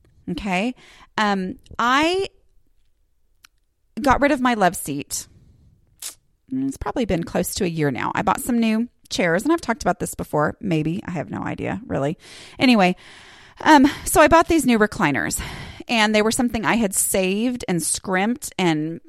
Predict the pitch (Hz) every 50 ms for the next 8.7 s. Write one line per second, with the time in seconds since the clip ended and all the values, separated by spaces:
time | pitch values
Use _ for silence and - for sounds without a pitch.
0 | - _ - - 202 180 190 208 - 208 190 160 135 135 165 - - 175 156 156
1 | - 143 - - 240 302 - - 302 294 277 294 285 285 285 285 277 277 277 277
2 | - - - - - 285 - - 165 156 - 156 165 - - 165 - - - -
3 | - - - - - - - 349 - - 311 311 - - - 269 294 294 285 269
4 | 277 277 269 254 226 165 147 - - 254 254 240 220 208 - 226 214 240 294 302
5 | 302 302 269 294 277 277 277 269 240 202 165 135 113 135 151 180 196 - - 202
6 | 190 202 240 294 349 359 349 - - - 202 190 - - 214 226 262 285 311 320
7 | - 370 - 339 - - 339 359 392 403 403 - 370 381 - 339 311 349 - -
8 | - 381 370 349 339 339 339 349 - - - 196 233